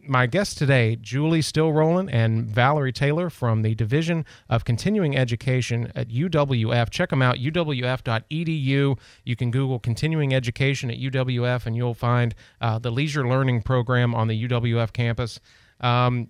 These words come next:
you'd mentioned a, a Nautilus card for discounts. So th-, that's your, that's your, uh, fitness uh, area there. Can you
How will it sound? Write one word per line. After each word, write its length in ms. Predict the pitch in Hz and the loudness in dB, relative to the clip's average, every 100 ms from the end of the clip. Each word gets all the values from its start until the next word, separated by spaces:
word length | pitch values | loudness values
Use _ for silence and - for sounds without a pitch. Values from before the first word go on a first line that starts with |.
| - | -6
you'd 200 | 139 139 | -4 -2
mentioned 320 | 170 - 156 | -2 -2 0
a, 180 | 123 123 | 0 2
a 40 | |
Nautilus 540 | 120 123 190 170 117 - | 2 2 2 0 -2 -2
card 420 | 123 117 110 104 | 0 2 2 -2
for 100 | 113 | -6
discounts. 540 | 113 127 - 110 107 | -4 -4 -2 -2 -4
So 220 | - 123 | -4 -4
th-, 200 | 120 127 147 | -4 -10 -6
that's 340 | 139 139 - | -2 -2 0
your, 340 | 139 131 123 113 - | 0 2 0 -4 -4
that's 280 | 120 - | -6 -4
your, 260 | 127 123 123 | -4 -2 0
uh, 220 | 117 117 | 0 0
fitness 720 | 107 160 156 143 - - - - _ _ _ _ | -2 -4 -2 -2 -4 -6 -10 -16 _ _ _ _
uh, 160 | 127 123 | -2 0
area 400 | 135 147 151 156 | 2 2 2 0
there. 200 | 151 170 | 0 -2
Can 140 | - 131 | -2 -2
you 140 | 131 | -2